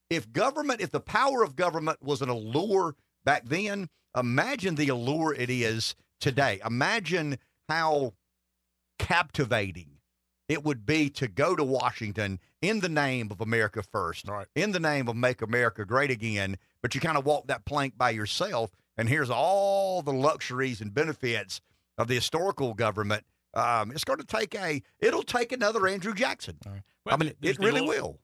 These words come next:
Speaker 2: the old Andrew Jackson saying is, "One man with courage makes a majority." So again, and, and think of how many people now that Trump has inspired to get into politics. How many America Firsters at the school boards right now kinda cutting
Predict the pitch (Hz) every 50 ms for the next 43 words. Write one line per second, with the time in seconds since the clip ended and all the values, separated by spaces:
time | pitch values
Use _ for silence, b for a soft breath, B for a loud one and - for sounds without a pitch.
0 | _ _ 107 101 104 107 107 113 120 117 120 117 117 127 123 123 127 - - 123
1 | 113 - - 131 123 120 110 107 101 104 101 95 107 110 107 110 110 117 117 117
2 | - - - - 107 104 104 104 - - 104 98 98 - - - - - - _
3 | _ _ 113 107 104 107 104 107 101 98 90 85 85 - - _ _ _ _ _
4 | - - 98 98 101 98 90 85 95 101 113 127 143 143 - 185 185 196 175 131
5 | - 165 165 170 170 160 151 143 - - 170 160 - - 135 127 127 127 127 120
6 | 113 - - 135 127 - - 120 113 110 104 - - - 139 131 123 117 117 -
7 | - _ _ _ _ _ _ - - 117 101 - 143 - - 143 123 - 117 -
8 | 104 95 90 85 90 92 90 - - - _ _ _ _ _ - 131 147 147 143
9 | 143 139 135 131 - 135 - - 139 131 123 - - 117 117 107 117 113 - -
10 | 110 - - - 139 131 127 113 101 92 92 92 - 98 95 98 98 95 - -
11 | 107 110 - - - 131 123 120 117 107